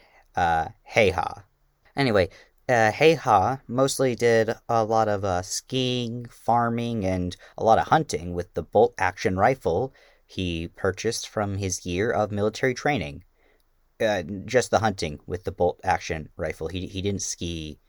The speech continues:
and farm with it. Uh, ju-, just to be, just, just to be clear. Um, um, I, I mean, unless he used it to get rid of farm pests. I mean, that's one way to, that's one way to do it.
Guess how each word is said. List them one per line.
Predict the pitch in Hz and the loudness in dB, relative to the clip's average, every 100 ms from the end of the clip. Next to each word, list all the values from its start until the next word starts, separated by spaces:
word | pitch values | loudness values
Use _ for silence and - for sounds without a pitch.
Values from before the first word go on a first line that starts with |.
| _ | _
and | 85 85 | -12 -10
farm | - 87 80 | -2 -2 -2
with | 78 - | -6 -10
it. | 76 - _ _ _ _ _ - | -10 -12 _ _ _ _ _ 0
Uh, | 85 78 76 - | 2 2 -2 -10
ju-, | - 78 | -6 -6
just | - 82 - | -6 -8 -8
to | 78 | -10
be, | - 78 69 _ _ _ | -10 -12 -12 _ _ _
just, | - - - | -12 -12 -8
just | 85 - | -10 -8
to | - | -10
be | 80 | -10
clear. | - - 78 78 - _ - | -12 -8 -8 -8 -12 _ -6
Um, | 85 78 76 - _ _ _ _ - | -4 -4 -6 -14 _ _ _ _ -2
um, | 85 82 | 0 -2
I, | - 92 92 | -2 -2 0
I | |
mean, | 92 90 | -2 -2
unless | 92 95 92 | -2 -2 -4
he | 90 | -6
used | 87 87 - | -8 -8 -8
it | 82 | -10
to | 90 | -4
get | - - | -2 0
rid | 87 | -2
of | 82 - _ _ _ _ _ _ | -4 -8 _ _ _ _ _ _
farm | 107 107 101 | 4 6 2
pests. | 98 82 82 - - - - _ _ _ _ _ - | -2 -2 -2 -6 -12 -12 -12 _ _ _ _ _ -8
I | |
mean, | 90 90 87 80 | -4 -2 -4 -4
that's | 80 - | -6 -6
one | 92 92 | -4 -4
way | 87 76 76 | -2 -4 -6
to, | - 76 73 - _ _ _ _ _ - | -6 -6 -8 -12 _ _ _ _ _ -14
that's | - 92 | -12 -8
one | 95 | -6
way | 87 76 | -6 -8
to | 78 | -8
do | 78 78 | -6 -2
it. | 87 | -4